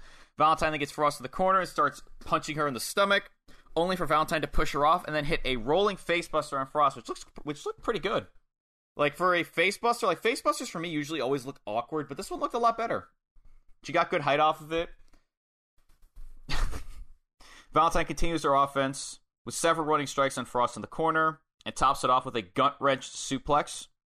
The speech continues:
We then get this neat-looking counter by Frost in the corner where she rolls backwards onto Valentine's shoulders and then hits an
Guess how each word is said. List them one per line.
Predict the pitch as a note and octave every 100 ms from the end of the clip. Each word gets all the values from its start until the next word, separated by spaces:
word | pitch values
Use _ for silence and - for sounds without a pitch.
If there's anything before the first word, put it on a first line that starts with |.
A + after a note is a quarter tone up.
| _ _ - _
We | -
then | D3
get | D3+
this | D3 -
neat-looking | C#3+ D3+ C#3+ C3
counter | C#3 C3
by | B2+
Frost | A#2 - B2+ B2+
in | A#2
the | G#2+
corner | - D3+ D#3
where | B2
she | -
rolls | A#2 B2+ G#2+
backwards | B2 B2+ C3+ C3 -
onto | A#2 A#2+ G#2+
Valentine's | A2 A2+ - G2
shoulders | - E3+ F3 F3 E3
and | B2
then | A#2+
hits | C3+
an | -